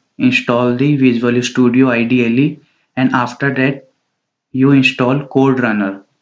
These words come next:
So guys, this, this is the big mistake कि guys you install the Code Runner, because guys this error is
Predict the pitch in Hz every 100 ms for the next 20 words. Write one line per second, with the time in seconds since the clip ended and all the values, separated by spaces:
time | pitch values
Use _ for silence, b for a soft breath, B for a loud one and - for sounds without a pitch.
0 | - - 135 143 131 123 143 143 - _
1 | 127 120 139 139 131 123 147 170 b b
2 | b - 131 131 135 131 - 127 139 -
3 | _ _ _ _ _ _ _ _ _ _
4 | _ _ _ 127 123 123 131 147 - _
5 | _ 123 131 131 - 127 123 123 147 143
6 | 131 117 113 101 110 - _ _ _ _
7 | _ _ _ _ - 123 127 131 131 135
8 | 127 147 - 131 123 131 131 143 147 -